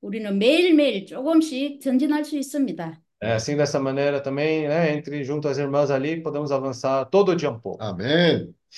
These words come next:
Speaker 1: 어, 주 예수여. 아까 리영제님 말씀하셨듯이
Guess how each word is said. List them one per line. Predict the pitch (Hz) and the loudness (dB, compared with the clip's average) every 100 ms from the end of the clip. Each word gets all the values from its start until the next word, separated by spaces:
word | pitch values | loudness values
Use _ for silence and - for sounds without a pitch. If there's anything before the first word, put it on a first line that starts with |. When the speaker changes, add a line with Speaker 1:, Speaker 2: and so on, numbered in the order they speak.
| - | 2
Speaker 1:
어, | 285 285 262 240 | 6 8 6 2
주 | - 247 | -2 -2
예수여. | 220 220 208 | -2 -2 -2
아까 | 196 190 180 196 214 214 | 0 0 -2 -4 -6 -4
리영제님 | 214 226 226 214 190 185 180 165 | -4 -4 -4 -6 -6 -4 -6 -6
말씀하셨듯이 | 185 196 226 208 214 214 165 175 269 254 160 | -8 -10 -10 -10 -10 -10 -12 -10 -6 -6 -6